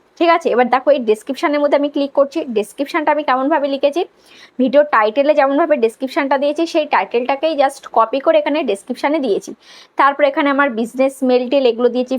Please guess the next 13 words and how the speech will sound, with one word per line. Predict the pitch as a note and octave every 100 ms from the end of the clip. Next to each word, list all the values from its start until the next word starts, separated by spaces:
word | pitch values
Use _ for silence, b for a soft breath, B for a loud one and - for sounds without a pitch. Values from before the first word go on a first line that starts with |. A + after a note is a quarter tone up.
| B3+
Facebook | A3 G#3+ A3+ B3
লিংক | B3 B3+ B3
দিয়েছি। | B3+ B3+ C#4
তোমরা | A#3 A3 A#3
যারা | A3+ A#3
আমার | A#3 B3
সাথে | B3+ A#3+
Facebook-এ | A#3+ G3 - B3 A3+
যোগাযোগ | A3 G#3+ A#3 -
করতে | A#3 A3+ B3+
চাও, | B3 B3
তোমাদের | A#3+ A#3 A#3+ -
চ্যানেল | G#3+ A3+